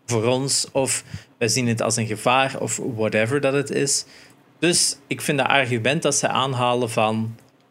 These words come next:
Ja, maar wij geven twaalf procent. Wij pakken twaalf procent is gewoon, ja, dat is een leugen.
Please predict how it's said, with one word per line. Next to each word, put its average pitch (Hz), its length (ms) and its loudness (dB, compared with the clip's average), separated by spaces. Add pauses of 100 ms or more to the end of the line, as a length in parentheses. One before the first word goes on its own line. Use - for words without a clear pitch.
(100)
Ja, 135 160 2
maar 117 240 -2 (100)
wij 113 220 2
geven 131 360 -2
twaalf 143 420 -2
procent. 143 500 -2 (440)
Wij 120 140 2
pakken 139 300 0
twaalf 151 340 0
procent 117 420 -4
is - 180 -2
gewoon, 120 560 0 (840)
ja, 113 480 2
dat 123 80 -4
is 113 60 0
een 120 100 2
leugen. 110 520 -2